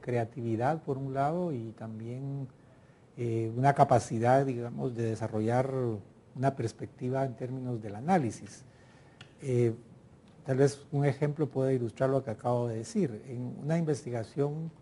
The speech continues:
que a-, en la cual acabamos de, de concluir, eh, en Avanzo, eh, el tema, digamos, el,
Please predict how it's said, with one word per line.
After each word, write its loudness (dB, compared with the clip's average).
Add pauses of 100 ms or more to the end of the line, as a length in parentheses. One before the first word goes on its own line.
(420)
que 0
a-, 0 (280)
en -12
la -10
cual -2
acabamos -2
de, -4 (640)
de -10
concluir, -2 (580)
eh, -6 (340)
en -8
Avanzo, 0 (220)
eh, -6 (1800)
el 0
tema, 8
digamos, 4
el, 4